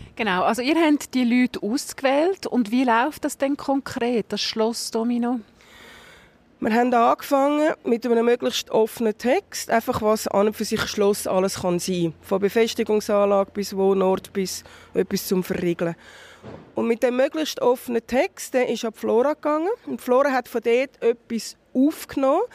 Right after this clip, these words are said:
Speaker 2: Das heisst, die Spielregel ist genau die, man muss irgendetwas vom Vorgängerwerk aufnehmen. Und von der Flora ist es dann weiter,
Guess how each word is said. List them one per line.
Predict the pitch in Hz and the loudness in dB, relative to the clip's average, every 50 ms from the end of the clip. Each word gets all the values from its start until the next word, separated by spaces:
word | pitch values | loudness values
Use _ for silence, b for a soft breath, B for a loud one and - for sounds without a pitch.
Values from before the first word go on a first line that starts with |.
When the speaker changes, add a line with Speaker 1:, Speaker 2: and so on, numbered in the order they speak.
| B B B B B B | B B B B B B
Speaker 2:
Das | 254 233 - | -4 -2 0
heisst, | 254 247 247 254 240 - - | 2 2 2 2 0 -4 -8
die | |
Spielregel | - - 269 285 302 294 269 262 262 262 247 | -8 -4 -2 0 2 2 2 2 2 0 -2
ist | 233 - - | -2 -2 -2
genau | - 220 214 208 214 226 220 | -2 0 2 2 2 2 0
die, | - 226 226 226 | 0 0 0 0
man | 226 214 | 0 0
muss | 214 214 214 - - | 0 0 -2 -2 -2
irgendetwas | - 269 285 339 349 - 349 - - - 233 - - - 269 - | -2 0 0 0 0 0 -2 -2 0 0 -2 -2 -2 -6 -10 -8
vom | - 240 220 | -6 -8 -6
Vorgängerwerk | - - 226 226 240 262 - 240 233 233 233 220 208 208 208 214 - - - - | -4 0 2 2 2 2 2 0 0 0 0 0 0 -2 -2 -2 -4 -6 -8 -4
aufnehmen. | - 233 285 349 359 - 320 269 254 254 302 440 494 - B B B B B B B B B B B B | 0 2 2 2 2 0 0 0 0 2 0 0 -2 -6 B B B B B B B B B B B B
Und | - - 240 - | -8 -6 -4 -2
von | 254 254 | -2 0
der | 240 240 | 0 0
Flora | - 247 247 240 254 277 285 277 277 | 0 2 4 4 6 6 4 4 2
ist | 269 - - 220 - 233 | 0 0 -2 -4 -4 -8
es | 214 - | -10 -6
dann | - 220 208 202 202 202 196 190 185 170 170 170 175 185 | -2 0 0 2 2 2 0 0 -2 -4 -6 -6 -2 2
weiter, | 214 269 311 - _ _ _ _ _ _ - - 269 277 311 339 | 4 4 2 2 _ _ _ _ _ _ -4 0 2 2 2 2